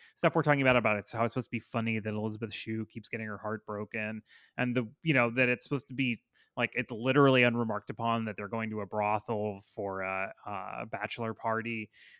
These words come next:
and just the way that the men talk about the women and the way that the women, uh, exist as, you know, objects. I mean, really, there's just, like, two female characters in the whole movie, <laughs> you know?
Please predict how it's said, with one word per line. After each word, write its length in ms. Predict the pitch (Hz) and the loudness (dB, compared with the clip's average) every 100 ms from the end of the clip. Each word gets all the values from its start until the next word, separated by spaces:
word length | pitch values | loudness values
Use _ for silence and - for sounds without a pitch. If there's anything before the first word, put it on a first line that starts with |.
| _ | _
and 100 | 135 | -10
just 160 | 151 - | -8 -6
the 80 | 190 | -2
way 220 | 180 202 | 2 4
that 220 | 185 175 | 4 0
the 60 | 151 | -4
men 400 | 139 156 160 151 | 0 2 2 0
talk 220 | 123 135 | -2 -2
about 220 | 127 117 | -2 -2
the 80 | 120 | -4
women 720 | 113 143 143 135 131 123 120 - | -2 0 2 2 2 0 -2 -4
and 160 | 120 113 | -6 -4
the 60 | 120 | -2
way 160 | 127 | 0
that 140 | 127 120 | -2 -4
the 60 | 123 | -6
women, 340 | 123 127 123 | -4 -4 -4
uh, 80 | 110 110 | -6 -8
exist 480 | 110 104 117 - | -10 -6 -8 -4
as, 280 | 123 110 - | -4 -4 -6
you 140 | - 104 | -10 -8
know, 160 | 98 - | -8 -2
objects. 540 | 113 113 120 110 - | 0 0 0 -2 -2
I 40 | 123 | -4
mean, 140 | 131 | 2
really, 200 | 190 190 | 4 4
there's 160 | 156 135 | 4 0
just, 160 | 135 | -2
like, 160 | 123 104 | -4 -4
two 260 | - 165 147 | 2 4 4
female 340 | 151 139 123 | 2 2 2
characters 420 | 139 123 113 98 | 4 2 0 -6
in 60 | 101 | -6
the 60 | 101 | -6
whole 140 | 110 | -4
movie, 360 | 107 113 107 - | -4 -4 -4 -8
<laughs> 80 | - | -10
you 140 | 160 123 | -6 -4
know? 200 | 113 | -4